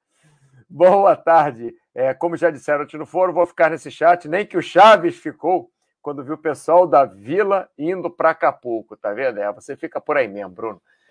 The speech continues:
Bem, é, eu não achei que esse tema fosse dar tanto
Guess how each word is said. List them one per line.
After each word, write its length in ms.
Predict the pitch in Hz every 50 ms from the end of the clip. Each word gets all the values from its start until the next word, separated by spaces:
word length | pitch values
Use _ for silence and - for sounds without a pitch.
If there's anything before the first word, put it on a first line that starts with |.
| _ _
Bem, 320 | - 143 185 180 139 - _ _ _ _ _ _ _ _ _ _ _ _ _ _ _ _ _ _ _ _ _ _ _
é, 120 | 143 139 151
eu 200 | 156 165 180 190
não 100 | 190 185
achei 300 | 170 151 - - 160 156
que 100 | - 156
esse 240 | - - - 143 139
tema 380 | - _ 156 156 156 151 143
fosse 280 | - - 160 143 - 135
dar 160 | 113 131 131 127
tanto 580 | - - 143 - - - 143 127 110 90 -